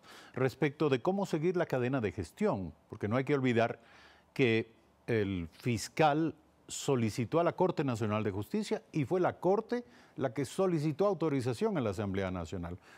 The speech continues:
Una vez que la Corte responde a la jueza Camacho en la Corte Nacional, ¿esta qué debe hacer de cara al fiscal?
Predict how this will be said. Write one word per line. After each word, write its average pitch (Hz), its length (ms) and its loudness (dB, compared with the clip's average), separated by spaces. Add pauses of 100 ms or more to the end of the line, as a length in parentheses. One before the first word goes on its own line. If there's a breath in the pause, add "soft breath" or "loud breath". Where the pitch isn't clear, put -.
(280 loud breath)
Una 233 300 4
vez 202 220 2
que 196 120 0
la 156 160 2
Corte 113 400 0
responde 123 1080 0
a 123 80 -4
la 101 120 -2
jueza 156 360 -4
Camacho 131 540 -2
en 107 80 -4
la 101 100 -6
Corte 151 300 -4
Nacional, 156 480 -2 (480 soft breath)
¿esta 165 500 0 (140)
qué 180 240 0
debe 165 360 0
hacer 156 500 -2
de 110 200 -2
cara 120 280 2
al 107 120 -2
fiscal? - 340 -6